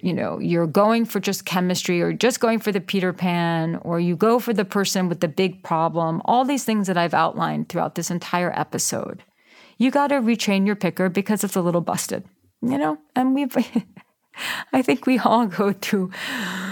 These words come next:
maybe not all of us, but a fair amount of us, myself included, can go through a period of time where, like, "Oh, wow, my picker's a little bit busted." And, and you could have had a great picker for many relationships, and then you've just noticed a pattern at a certain area,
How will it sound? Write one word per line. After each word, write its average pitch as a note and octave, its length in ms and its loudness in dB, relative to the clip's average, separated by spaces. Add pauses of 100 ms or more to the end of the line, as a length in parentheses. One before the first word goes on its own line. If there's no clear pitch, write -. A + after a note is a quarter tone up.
(260)
maybe A3+ 280 4
not F3 220 4
all F3 220 4
of E3+ 100 -2
us, - 160 -2
but F3 160 -2
a G3 40 -2
fair A#3+ 500 2
amount G#3+ 260 6
of E3+ 140 0
us, E3+ 160 -2
myself F3+ 400 0
included, E3 420 -4
can G#3+ 160 -2
go A3+ 220 0
through G#3+ 260 -2
a G3+ 80 0
period G3 320 0
of G3 80 -4
time F3+ 320 0
where, G3+ 140 -2
like, G#3+ 200 -2
"Oh, C#4 160 0
wow, A#3 640 0
my A3+ 200 0
picker's C4+ 420 0
a G#3 60 2
little F3+ 220 2
bit D#3+ 180 -2
busted." E3+ 340 -2
And, G#3+ 160 2
and A3+ 300 2
you F4+ 120 4
could D#4+ 120 0
have A#3+ 120 2
had G#3+ 140 2
a F3 60 2
great A#3 340 0
picker C4+ 440 0 (320)
for - 180 -2
many F4 280 4
relationships, A3+ 680 2
and G3 140 0
then G#3 180 0
you've G#3 160 0
just G3 180 0
noticed F#3 360 4
a F#3 40 -2
pattern F#3 440 2
at F3 80 0
a E3+ 40 -2
certain E3 300 -2
area, E3+ 400 0